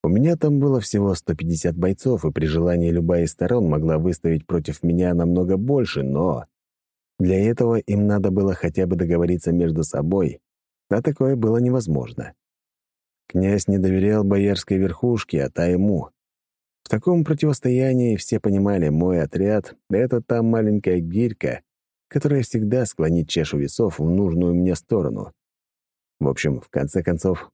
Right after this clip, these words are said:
договорились о вступлении города в союз и, соответственно, об общесоюзных правилах. Боярская дума — законодательный орган, а князь и посадник — исполнительный. Все остальные недовольны,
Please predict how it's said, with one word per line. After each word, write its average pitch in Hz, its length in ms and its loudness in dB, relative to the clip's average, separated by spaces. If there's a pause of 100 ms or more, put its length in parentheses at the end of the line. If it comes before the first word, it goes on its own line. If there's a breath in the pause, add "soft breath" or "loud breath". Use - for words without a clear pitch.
договорились 104 840 0
о 85 180 0
вступлении 101 680 0
города 90 400 0
в - 40 -14
союз 76 480 -2 (580)
и, 117 160 2
соответственно, 107 680 0
об 104 260 -4 (320)
общесоюзных 98 840 0 (100)
правилах. 76 580 -2 (920)
Боярская 113 600 0
дума — 107 380 2 (120)
законодательный 90 800 0
орган, 71 440 -2 (180)
а 82 140 -2
князь 90 320 0
и 82 80 -2
посадник — 98 600 0 (100)
исполнительный. 101 880 -2 (1120)
Все 156 220 0
остальные 151 600 2
недовольны, 113 840 2